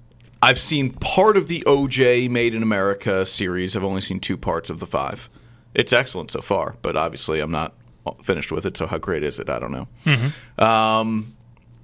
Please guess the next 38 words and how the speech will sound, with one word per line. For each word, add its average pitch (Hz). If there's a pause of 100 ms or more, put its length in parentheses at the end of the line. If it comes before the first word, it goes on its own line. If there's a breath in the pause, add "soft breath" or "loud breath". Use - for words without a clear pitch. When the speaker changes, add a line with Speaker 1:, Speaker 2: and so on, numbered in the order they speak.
(120)
Speaker 1:
I'm 185
gonna 269
watch 226
a 214
lot 196
of 196
commercials, 175
though, 104
before 98
our 92
next - (160)
podcast. - (320)
Speaker 2:
Really? 185 (160)
Speaker 1:
Yeah, 196
because 175
I 190
wanna 233
get 233
a 214
feel 233
for 208
what's 202
out 170
there 165
now 131
and 127
what's 143
good 143
and 127
what's 131
bad. 98 (880 loud breath)
I'll -
tell 139
you -
Speaker 2:
Now 135
Speaker 1:
what 131
I 107
love. 104